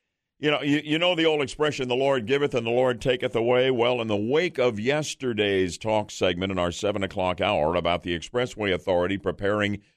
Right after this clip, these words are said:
during the day yesterday to vote on a proposed fifteen percent toll hike on our local toll roads, four oh eight, four seventeen,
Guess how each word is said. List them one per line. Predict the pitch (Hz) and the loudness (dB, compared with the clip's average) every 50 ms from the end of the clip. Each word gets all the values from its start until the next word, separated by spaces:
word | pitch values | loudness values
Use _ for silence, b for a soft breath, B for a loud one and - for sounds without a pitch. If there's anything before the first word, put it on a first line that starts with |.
| b b - | b b -6
during | 95 92 123 135 147 160 170 170 | -2 0 2 2 2 0 0 0
the | 165 160 | 0 0
day | 147 147 147 147 | 2 2 2 2
yesterday | 139 123 123 131 143 135 - - 107 92 87 85 82 82 85 87 - b b b b - | 2 2 2 0 0 -2 -4 -2 -2 0 2 2 2 2 2 0 -2 b b b b -2
to | 107 98 | -2 0
vote | 87 107 113 123 123 | 2 2 2 2 2
on | 87 107 107 | 0 -2 -2
a | 104 101 98 95 | -2 -2 -2 -2
proposed | 85 - 101 90 85 - 117 123 127 120 117 110 - | -2 -4 -4 -4 -2 0 0 2 2 2 0 -2 -4
fifteen | - - _ _ - 226 240 233 - - _ - - 165 175 190 196 196 196 190 185 | -10 -16 _ _ 0 2 2 0 -2 -10 _ -12 -8 -6 -4 -4 -4 -4 -6 -8 -8
percent | 185 - 131 117 107 - - - - 165 165 170 160 - _ _ - | -6 -4 -4 -4 -4 -6 -6 -4 -2 0 0 0 -2 -6 _ _ -10
toll | - - 151 196 220 220 208 170 107 87 | -2 2 2 4 4 4 4 2 2 2
hike | 85 78 69 58 - _ _ _ _ _ _ _ _ _ _ _ _ _ _ _ _ _ _ _ | 2 2 2 0 -2 _ _ _ _ _ _ _ _ _ _ _ _ _ _ _ _ _ _ _
on | - 98 113 117 | -2 0 0 2
our | 120 123 123 120 113 | 2 2 2 2 2
local | 120 139 165 - 123 120 113 | 2 0 0 0 -2 -4 -4
toll | - - 139 151 160 143 120 | -2 0 0 2 2 2 2
roads, | 101 95 85 78 69 67 65 - - - | 2 2 2 2 0 -2 -6 -10 -8 -4
four | - 127 135 131 120 | 0 2 4 4 4
oh | 113 110 113 | 4 4 4
eight, | 120 127 127 113 - | 4 4 2 0 -2
four | - - 104 107 113 110 104 | -4 0 2 2 4 2 2
seventeen, | - - 117 113 107 101 98 - - 120 131 127 123 120 117 117 113 110 110 | 0 -2 -2 -2 0 -2 -6 -8 -6 -6 -4 -4 -4 -4 -4 -6 -6 -8 -10